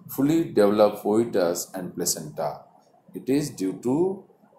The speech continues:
फुली, fully developed fetus और प्लेसेंटा के कारण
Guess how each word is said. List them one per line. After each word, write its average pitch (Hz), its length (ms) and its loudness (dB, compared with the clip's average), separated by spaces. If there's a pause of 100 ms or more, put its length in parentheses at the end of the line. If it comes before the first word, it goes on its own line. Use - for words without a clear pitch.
(160)
फुली, 180 540 -2
fully 170 300 0
developed 113 800 2
fetus 104 500 2
और - 140 -4 (100)
प्लेसेंटा 92 540 -6
के 139 160 -4
कारण 85 460 0